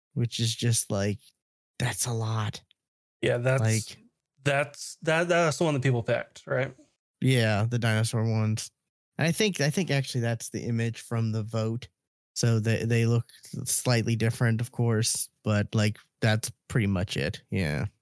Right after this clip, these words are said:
Speaker 1: Warlock's in the middle, Titan's on the right, Hunter's on the left. So it, yeah, I don't know.
Speaker 2: I
Speaker 1: As a
Speaker 2: can't tell what,
Speaker 1: warlock,
Speaker 2: what the
Speaker 1: I
Speaker 2: warlock is supposed, like, what dinosaur is that? Is that a Triceratops?
Speaker 1: Yeah, I think
Speaker 2: Okay.
Speaker 1: it's a Triceratops. Yeah,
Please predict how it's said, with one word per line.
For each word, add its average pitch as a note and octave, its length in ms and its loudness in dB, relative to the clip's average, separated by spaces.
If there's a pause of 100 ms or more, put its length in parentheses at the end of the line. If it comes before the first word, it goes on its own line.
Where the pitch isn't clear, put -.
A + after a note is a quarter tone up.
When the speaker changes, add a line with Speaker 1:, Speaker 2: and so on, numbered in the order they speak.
(340)
Speaker 1:
Warlock's A2+ 480 2
in A2+ 60 2
the A2 60 4
middle, G#2 440 2
Titan's G#2+ 360 2
on A2 120 2
the G#2 100 2
right, G#2 400 2 (260)
Hunter's A2 340 0
on G#2+ 120 4
the G2+ 80 2
left. G#2 480 0 (460)
So G#2+ 400 2 (180)
it, G#2 200 -2 (480)
yeah, F2+ 340 -2 (340)
I G2+ 120 2
don't G2 140 0
know. G#2 200 2 (500)
Speaker 2:
I E3 100 2
Speaker 1:
As C#3+ 100 4
a D3 40 6
Speaker 2:
can't C#3 100 6
tell C#3+ 160 4
what, - 220 4
Speaker 1:
warlock, - 20 -2
Speaker 2:
what F3+ 160 4
the A2+ 60 4
Speaker 1:
I - 20 4
Speaker 2:
warlock D#3+ 340 2
is D3+ 100 0
supposed, C#3+ 380 0
like, C#3 220 -2
what E3 160 -2
dinosaur D3 460 2
is D#3 140 -2
that? G#2+ 280 -12 (220)
Is - 80 -20
that C#3 140 2
a C3 140 0 (300)
Triceratops? C#3 760 0 (460)
Speaker 1:
Yeah, B2 360 4 (100)
I - 0 -
think C#3 260 2
Speaker 2:
Okay. C3+ 140 4
Speaker 1:
it's A2+ 120 -2
a G#2+ 40 -6
Triceratops. G#2 1040 -2
Yeah, G#2+ 420 0